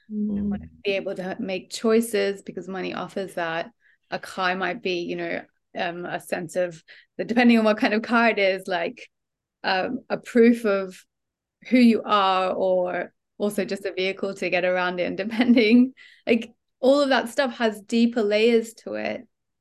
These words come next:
Speaker 2: Mm.
Speaker 1: that I feel like that's where things go wrong when people are trying to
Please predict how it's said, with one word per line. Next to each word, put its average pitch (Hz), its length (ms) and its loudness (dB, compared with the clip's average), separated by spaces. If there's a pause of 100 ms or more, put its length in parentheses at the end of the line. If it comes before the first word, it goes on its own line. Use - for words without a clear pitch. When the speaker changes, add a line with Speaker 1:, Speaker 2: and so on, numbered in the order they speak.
(180)
Speaker 2:
Mm. 214 380 -8 (240)
Speaker 1:
that 226 80 4
I 220 140 0
feel 220 380 0
like 202 460 -2 (1120)
that's 214 300 -4 (100)
where 202 200 2
things 202 380 -6
go 190 200 -4
wrong 185 420 -4
when 214 160 0
people 202 260 -4
are 185 80 0
trying 190 240 -6
to - 160 -10